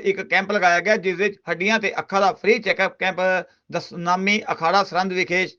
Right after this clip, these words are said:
ਲਗਾਇਆ ਗਿਆ, ਜਿਸ ਦਾ ਉਦਘਾਟਨ ਵਿਧਾਇਕ ਲਖਵੀਰ ਸਿੰਘ ਰਾਏ, ਸੇਵਕ ਜਥੇ ਦੇ ਵਰਲਡ ਵਾਈਡ ਪ੍ਰਧਾਨ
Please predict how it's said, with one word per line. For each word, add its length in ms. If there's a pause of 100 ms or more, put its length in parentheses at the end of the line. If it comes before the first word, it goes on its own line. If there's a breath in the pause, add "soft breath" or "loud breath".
(180)
ਲਗਾਇਆ 260
ਗਿਆ, 220 (300)
ਜਿਸ 140
ਦਾ 120
ਉਦਘਾਟਨ 400
ਵਿਧਾਇਕ 300
ਲਖਵੀਰ 320
ਸਿੰਘ 220
ਰਾਏ, 280
ਸੇਵਕ 340
ਜਥੇ 300
ਦੇ 120
ਵਰਲਡ 460
ਵਾਈਡ 300
ਪ੍ਰਧਾਨ 340